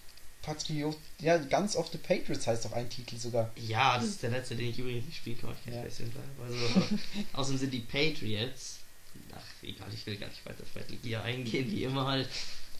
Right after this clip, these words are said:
Speaker 2: <laughs> weil die Patriots in diesem Spiel so eine Art, so, ich glaub, so ein Rad aus hundert sind, die die ganze Welt so ungefähr beherrschen.
Speaker 1: Ja, was mich mal interessieren würde, wurde eigentlich mal erklärt, warum er ein Auge verloren hat?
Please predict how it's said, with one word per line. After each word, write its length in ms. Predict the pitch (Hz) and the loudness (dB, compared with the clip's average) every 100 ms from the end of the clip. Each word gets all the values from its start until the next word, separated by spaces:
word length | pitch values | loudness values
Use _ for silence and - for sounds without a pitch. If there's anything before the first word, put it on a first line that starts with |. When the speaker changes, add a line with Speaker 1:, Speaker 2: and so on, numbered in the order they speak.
| - - - | -4 -6 0
Speaker 2:
<laughs> 100 | 175 196 | 0 2
weil 220 | 123 131 | -2 -2
die 80 | 117 | -2
Patriots 560 | - 127 101 123 117 | 0 0 0 -2 -2
in 160 | 110 120 | -2 0
diesem 260 | 120 120 | 0 0
Spiel 320 | 113 - 127 117 | -2 0 2 4
so 140 | 120 | 4
eine 160 | 117 - | 4 2
Art, 240 | 110 107 - | 0 -2 -4
so, 60 | - - 107 107 - - - - | -8 -4 -4 -2 0 0 0 -2
ich 140 | 104 - | -2 -2
glaub, 240 | 113 110 | -4 -4
so 120 | - | -2
ein 60 | 110 | -2
Rad 300 | 101 113 113 | 0 -2 -2
aus 160 | 113 | -4
hundert 300 | 131 123 117 | -2 0 0
sind, 160 | 110 107 | 0 0
die 60 | 104 | 0
die 80 | 101 | 0
ganze 320 | 107 - 104 | -2 -2 -2
Welt 280 | 107 113 107 | 0 0 -2
so 100 | 101 | -6
ungefähr 360 | 104 185 - | -6 -6 -6
beherrschen. 640 | 104 101 104 107 - 104 - - - - - | -6 -6 -6 -8 -6 -8 -8 -12 -14 -14 -4
Speaker 1:
Ja, 100 | 117 | 2
was 160 | 135 - | 2 2
mich 80 | 135 | -2
mal 120 | 131 | -4
interessieren 460 | 127 - - 170 147 | -6 -6 -2 0 0
würde, 200 | 147 147 - - - - 127 | -2 -2 -4 -6 -6 -8 -4
wurde 240 | 151 175 170 | 0 0 0
eigentlich 220 | 170 - | 0 0
mal 80 | 147 | 0
erklärt, 320 | 143 147 139 | 2 2 2
warum 240 | 131 151 | 2 4
er 160 | 143 139 - - 135 | 4 2 -4 -8 -4
ein 120 | 131 | 4
Auge 200 | 160 151 | 4 4
verloren 360 | - 117 117 | 0 0 -2
hat? 100 | 127 | -4